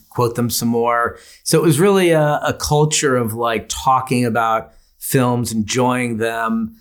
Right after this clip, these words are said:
Uh, we all had a, a populist side to us. We also watched art movies. You know, we enjoyed genre films. I mean, it was one of our, our favorite things to talk about.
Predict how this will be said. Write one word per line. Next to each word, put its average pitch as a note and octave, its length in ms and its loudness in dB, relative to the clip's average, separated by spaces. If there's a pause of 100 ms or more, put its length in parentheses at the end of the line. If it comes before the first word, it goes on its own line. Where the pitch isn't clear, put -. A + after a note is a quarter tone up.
(320)
Uh, A2 420 -2
we A#2 180 2
all B2 180 2
had A#2+ 140 0
a, G#2 240 -2
a A2 100 -10
populist A#2+ 640 -2
side A#2 320 0
to A2+ 160 -2
us. A2+ 360 -6
We G2 120 -4
also G#2+ 280 -2
watched G#2 320 -2
art A2+ 240 -2
movies. A#2 680 -2 (400)
You D3 140 2
know, C#3+ 100 2
we D#3 220 2
enjoyed C3+ 960 2 (340)
genre C3 420 2
films. A#1 540 -12
I G2 60 -8
mean, G#2 80 -2
it - 20 0
was G2+ 120 -2
one A#2+ 120 2
of A2 60 2
our, A2 160 2
our G#2+ 80 0
favorite A2 520 -2
things G#2+ 460 -6
to F2+ 120 -12
talk C3 340 -2
about. F2 300 -10